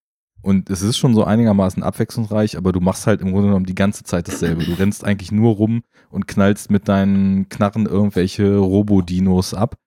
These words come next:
Und das macht halt auch super Bock. Aber ich hab, also, ich weiß nicht, ich, ich kann mich nicht erinnern, dass es irgendwann mal eine Stelle im Spiel gab, wo ich tatsächlich ernsthafte Schwierigkeiten hatte, mal weiterzukommen oder so.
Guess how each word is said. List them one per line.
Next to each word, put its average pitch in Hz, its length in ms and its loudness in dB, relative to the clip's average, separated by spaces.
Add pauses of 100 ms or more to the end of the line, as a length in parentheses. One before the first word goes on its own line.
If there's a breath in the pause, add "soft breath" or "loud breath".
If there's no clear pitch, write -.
(400)
Und 95 260 -2 (100)
das 95 140 -2
macht 113 180 -2
halt 131 140 -2
auch 107 140 0
super 104 280 -4
Bock. 87 320 -4 (380)
Aber 98 160 -2
ich - 100 -6
hab, 117 100 -4 (420)
also, 92 500 -2 (760)
ich - 140 -18
weiß 95 160 -8
nicht, - 160 -14
ich, - 200 -16
ich - 120 -20
kann 104 140 0
mich 107 160 0
nicht 113 160 2
erinnern, 117 320 2
dass 101 160 -2
es 92 100 -10
irgendwann 110 400 2
mal 101 100 2
eine 101 120 2
Stelle 107 320 0
im 101 100 0
Spiel 104 380 0
gab, 95 340 -2
wo 92 180 0
ich - 320 -4 (380)
tatsächlich 101 480 -4
ernsthafte 98 460 -2
Schwierigkeiten 98 680 -2
hatte, 95 180 -2
mal 95 200 2
weiterzukommen 92 720 -2
oder 87 220 -4
so. - 220 -4